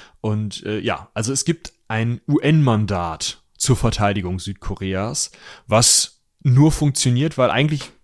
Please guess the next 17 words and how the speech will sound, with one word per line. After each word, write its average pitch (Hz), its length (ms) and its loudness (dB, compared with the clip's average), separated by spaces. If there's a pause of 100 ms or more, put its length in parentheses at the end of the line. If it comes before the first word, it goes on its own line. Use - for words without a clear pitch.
(220)
ihr, - 320 -10
ihr 165 100 -6
kennt 170 200 2
ja 143 100 4
den 135 160 2
uno-Sicherheitsrat, 104 800 -2
ne? 226 320 -4
Wir 131 220 -6
haben 123 160 -2
Vetomächte 147 600 -4
sind 120 380 -4 (320)
Frankreich, 151 920 -4 (180)
England, 127 720 -2
die 117 100 -8
U 107 140 -2
S - 240 -4
A, 131 360 -2